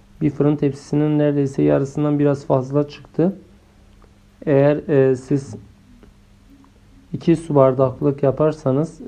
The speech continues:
e, ta-, diğer tariflerini de ona göre çoğaltırsanız bir fırın tepsisi çıkar arkadaşlar. Ona göre aklınızda bulunsun. Şimdi çatal çekiyoruz arkadaşlar. Güzel bir görünüm elde etmek için.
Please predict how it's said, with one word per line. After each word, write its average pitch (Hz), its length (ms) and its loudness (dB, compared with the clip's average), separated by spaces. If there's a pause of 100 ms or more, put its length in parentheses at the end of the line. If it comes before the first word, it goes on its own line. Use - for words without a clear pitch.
e, 131 260 2 (220)
ta-, 135 200 0
diğer 131 200 2
tariflerini 131 500 0
de 139 40 -2
ona 131 220 0
göre 131 220 0
çoğaltırsanız 135 760 -2 (460)
bir 120 80 2
fırın 156 280 0
tepsisi 139 600 -4
çıkar - 340 0
arkadaşlar. 123 640 -2 (1800)
Ona 156 240 2
göre 135 180 4
aklınızda 135 540 -2
bulunsun. 123 400 -6
Şimdi 160 320 -4
çatal 151 360 0
çekiyoruz 131 500 -2
arkadaşlar. 127 640 -2 (1160)
Güzel 135 300 2
bir 131 60 -6
görünüm 131 360 2
elde 127 200 0
etmek 127 280 -4
için. 151 260 -6